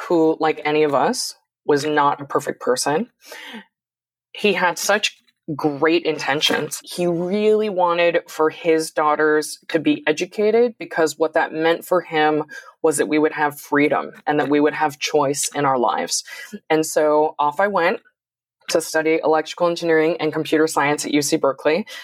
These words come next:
Not really my choice. And it wasn't easy. It wasn't easy. I really had a lot of trouble relating to my classmates.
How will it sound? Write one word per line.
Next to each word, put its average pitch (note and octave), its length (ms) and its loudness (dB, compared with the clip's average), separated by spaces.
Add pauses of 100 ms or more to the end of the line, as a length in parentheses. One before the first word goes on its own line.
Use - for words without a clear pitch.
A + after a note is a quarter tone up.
(200)
Not D#3+ 460 -2 (360)
really F3+ 460 0
my D#3+ 240 0
choice. E3 640 0 (480)
And F#3 120 0
it F#3 60 2
wasn't G3+ 260 0
easy. F3+ 340 0 (260)
It F3+ 60 2
wasn't F#3+ 340 2
easy. F#3 460 0
I D#3 120 2
really E3 300 0
had E3+ 160 -2
a D#3+ 60 2
lot D#3 220 2
of D#3 100 -8
trouble D#3 600 0
relating D#3 600 2
to D3+ 480 2
my D3 140 -2
classmates. F3+ 840 -2